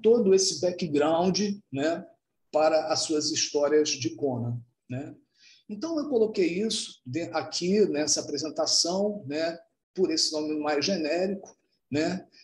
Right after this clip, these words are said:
A grade de insumos que possibilitaram o esforço de toponimização da Ibória, né? Só pra, né, vocês vão me perguntar de onde saiu, né, esse, esse,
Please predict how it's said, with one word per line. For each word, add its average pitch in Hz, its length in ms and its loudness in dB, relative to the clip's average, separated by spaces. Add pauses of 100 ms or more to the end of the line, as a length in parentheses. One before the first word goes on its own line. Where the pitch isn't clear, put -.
(160)
A 156 100 0
grade 196 600 2
de 170 120 -2
insumos 220 880 4
que - 140 -2
possibilitaram 180 1200 2
o 180 100 0
esforço 180 680 2
de 175 140 -4
toponimização 202 1200 2
da 180 100 0
Ibória, 117 500 -2 (320)
né? 156 280 -6 (920)
Só 262 440 0
pra, 123 600 2
né, 165 380 -2 (340)
vocês 156 300 2
vão 170 180 -2
me - 60 -10
perguntar 160 480 -2
de 160 140 -2
onde 240 220 -2
saiu, 175 640 0
né, 156 440 -6
esse, - 400 -4
esse, - 340 -2